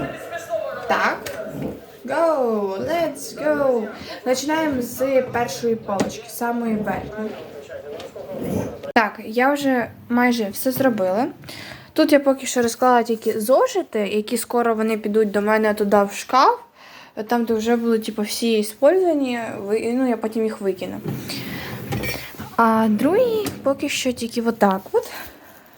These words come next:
Тут більш така творчість, ну тут все, типу, яким я користуюсь для хендмейка. У мене отак от. Стало вже менше,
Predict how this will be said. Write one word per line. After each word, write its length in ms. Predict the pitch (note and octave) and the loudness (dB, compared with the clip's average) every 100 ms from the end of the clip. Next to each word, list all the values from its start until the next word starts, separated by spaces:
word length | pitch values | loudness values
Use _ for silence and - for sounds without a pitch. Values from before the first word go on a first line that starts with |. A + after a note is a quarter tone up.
| _ _ | _ _
Тут 180 | - C4+ | -2 2
більш 160 | B3 A#3+ | 2 2
така 280 | B3 B3 | 0 2
творчість, 640 | A3+ - C4+ A4+ A#4 - D4 | 0 0 4 4 4 -4 -6
ну 80 | D4+ | -4
тут 160 | E4 D#4+ | -4 -4
все, 300 | - E4+ F4 - | -2 -2 -2 -6
типу, 220 | - C#4+ | -6 2
яким 320 | C4 B3+ C4 | 2 4 0
я 180 | B3+ A3+ | 0 0
користуюсь 580 | A3+ A3 G#3+ C4 B3 A3+ | 0 -4 -4 -2 -2 -2
для 520 | G#3 G#3 G#3 G3+ G3 G3 G#3 - - - - | -2 2 2 0 -4 -8 -10 -10 -10 -12 -8
хендмейка. 680 | A#3 G#3+ G#3 A3 D4 F4 A#3+ A#3+ - - - - - - - - - | -6 -2 0 0 2 2 0 -2 -14 -20 -20 -16 -14 -14 -16 -20 -4
У 60 | A#3+ | 4
мене 440 | B3 B3+ B3 G#3+ - _ - | 6 6 4 4 -2 _ -8
отак 480 | A3 A#3+ A#3 G3 G3 | -2 0 2 2 2
от. 260 | C4 F#4+ - - - - | 0 -2 -6 -20 -20 -6
Стало 380 | - C#4 C4+ A#3 | 6 8 8 6
вже 200 | A3 A#3 | 2 2
менше, 800 | A#3 C#4 A#4 B4 - B3+ G#3+ | 4 4 2 -2 -4 -2 -4